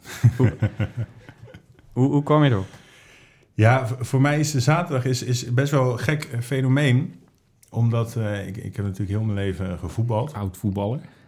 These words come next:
Speaker 2: Oud voetballer. Eh, en, en dan is dus eigenlijk tweeëntwintig jaar lang is je zaterdag getekend van dat je, dat je 's ochtends ergens heen gaat, dat je daar sport, dat je daar blijft hangen. Eh, en dat, dat, eh,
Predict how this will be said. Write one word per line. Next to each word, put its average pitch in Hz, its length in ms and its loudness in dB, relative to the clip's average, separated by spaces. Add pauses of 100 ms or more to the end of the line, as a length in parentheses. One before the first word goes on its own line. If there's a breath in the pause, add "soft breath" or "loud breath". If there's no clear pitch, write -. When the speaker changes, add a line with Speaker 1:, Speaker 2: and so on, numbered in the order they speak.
(100)
Speaker 2:
Oud - 200 -10
voetballer. 92 540 -4 (760 soft breath)
Eh, 87 540 -4 (400)
en, 104 280 0
en 101 180 0
dan 107 220 2
is 107 140 -2
dus 101 140 -2
eigenlijk 104 360 0
tweeëntwintig 113 560 -2
jaar 95 140 0
lang 98 200 -2
is 95 120 -6
je 98 80 -2
zaterdag 95 420 0
getekend 107 460 -4
van 90 200 -4
dat 90 200 -4
je, 90 80 -8
dat 90 200 -6
je - 60 -8
's - 100 -10
ochtends 98 260 -10
ergens 90 260 -8
heen 101 240 0
gaat, 78 280 -6
dat 82 160 -10
je 90 60 -8
daar 85 240 -6
sport, 101 420 -6
dat 85 160 -8
je - 60 -10
daar 87 240 -4
blijft 82 240 -6
hangen. 90 420 -2 (460 soft breath)
Eh, 87 160 -6
en 85 140 -6
dat, 85 280 -6
dat, 82 220 -8
eh, 85 80 -10